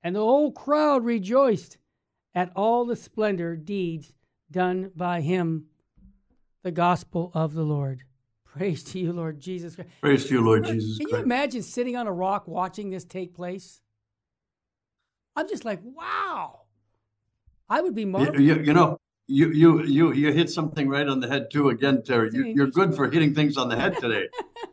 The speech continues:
Speaker 2: Yeah. The, uh, the reaction, I always try to listen
Speaker 1: Mm-hmm.
Speaker 2: who Christ is talking to,
Speaker 1: Yeah.
Speaker 2: who the audience is, who
Speaker 1: Right.
Speaker 2: this, uh,
Speaker 1: Right.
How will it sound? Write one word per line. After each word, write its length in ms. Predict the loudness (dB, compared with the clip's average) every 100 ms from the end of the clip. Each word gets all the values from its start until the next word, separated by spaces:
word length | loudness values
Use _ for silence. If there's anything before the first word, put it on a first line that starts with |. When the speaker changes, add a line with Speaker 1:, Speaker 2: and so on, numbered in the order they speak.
| _ -10
Speaker 2:
Yeah. 120 | -8 -8 _ _ -10
The, 360 | 0 2 2 -2 -14 _ _ -14 -6
uh, 260 | 0 0 -2 -8 _ _ _ _ _ _
the 180 | 0 4
reaction, 880 | 6 6 6 4 0 -2 -2 -2 -4 -14 _
I 140 | 0 2
always 240 | 2 0
try 200 | -2 -2
to 80 | 0
listen 500 | 0 0 2 0 0 -8 _ _ _ _ _ _ _ _ _ _ _ -10
Speaker 1:
Mm-hmm. 260 | -6 -4
Speaker 2:
who 200 | 0 0
Christ 400 | 0 -2 -2 -2
is 160 | -2 -4
talking 480 | -4 -4 0 0 2
to, 280 | 2 0 0 -2
Speaker 1:
Yeah. 160 | -4 0
Speaker 2:
who 140 | 2 4
the 160 | 6
audience 520 | 6 6 4 2 0 -2
is, 220 | -2 0
who 120 | 0
Speaker 1:
Right. 100 | 0
Speaker 2:
this, 140 | -2
uh, 80 | -4 -8 _ _ -14
Speaker 1:
Right. 180 | -14